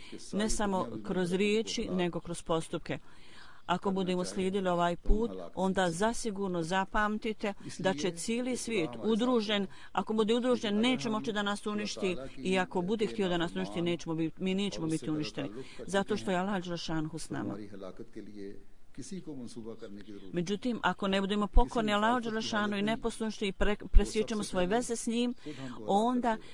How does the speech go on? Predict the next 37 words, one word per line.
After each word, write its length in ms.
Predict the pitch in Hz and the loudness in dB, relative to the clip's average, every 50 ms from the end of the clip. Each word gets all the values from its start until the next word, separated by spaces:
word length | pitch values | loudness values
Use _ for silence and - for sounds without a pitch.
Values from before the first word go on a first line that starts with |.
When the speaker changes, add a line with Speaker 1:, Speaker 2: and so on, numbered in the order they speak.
| - | -10
Speaker 2:
za 180 | - 190 226 233 | -2 2 2 2
naše 340 | 233 240 247 247 - 240 220 | 4 2 0 0 0 0 0
uništenje 480 | 220 226 233 220 - - 240 240 247 | 2 2 0 0 0 -2 -2 0 0
ne 100 | 233 220 | 0 0
Speaker 1:
Zato 100 | 220 214 | -2 -2
Speaker 2:
treba 220 | 233 233 220 214 214 | -2 -2 0 0 0
niko 240 | 233 247 247 240 202 | 0 0 -2 0 0
da 40 | |
Speaker 1:
farmate 120 | 196 202 220 | 0 0 0
Speaker 2:
pravi 120 | 233 214 220 | 0 0 0
Speaker 1:
hain 80 | 214 | 0
Speaker 2:
nikakve 340 | 247 294 - 247 214 220 214 | -2 -2 -2 -2 0 0 2
planove 520 | - - 214 214 214 208 208 208 185 170 | 4 4 6 6 6 6 4 4 2 2
Speaker 1:
ki 200 | 117 110 113 - 226 226 226 | 0 -2 -6 -8 -8 -4 0
Speaker 2:
i 100 | 214 214 | 2 2
nema 260 | 214 220 220 214 214 | 4 4 2 0 0
Speaker 1:
yad 60 | 202 | -2
Speaker 2:
potrebe 340 | - 220 - 233 214 202 208 | -2 -2 0 2 2 2 2
ni 100 | 214 233 | 0 0
za 80 | 240 247 | 0 0
Speaker 1:
rakho 80 | 233 | 0
Speaker 2:
kakvo 200 | - 226 202 233 | -2 -2 -2 -4
Speaker 1:
ki 40 | 226 | -4
Speaker 2:
suprotstavljanje. 480 | - 220 233 226 220 233 220 220 226 - | -2 0 0 0 2 2 2 2 2 2
Speaker 1:
takva 100 | - 202 | 2 2
Speaker 2:
Allah 140 | 220 233 | 4 4
Speaker 1:
ihtiar 100 | 226 202 | 2 2
na 60 | 196 196 | 0 -2
Speaker 2:
Đelešanu 340 | - - 196 185 190 190 196 | -2 0 0 0 0 0 -2
Speaker 1:
karoge 160 | 196 190 190 | -2 -4 -4
Speaker 2:
će 120 | - 202 180 | -2 0 2
nas, 340 | 180 180 180 175 - - - | 2 2 0 0 -2 -6 -6
nas 260 | - 185 349 - - - | -2 -2 -2 -2 -2 -4
lično 300 | 185 185 - - - 156 | -6 -6 -6 -4 -4 -4
Speaker 1:
aur 60 | 147 | -4
Speaker 2:
uništiti. 420 | 131 139 135 139 - 135 - - | -4 -4 -6 -6 -8 -8 -8 -8
Speaker 1:
us 80 | 139 | -10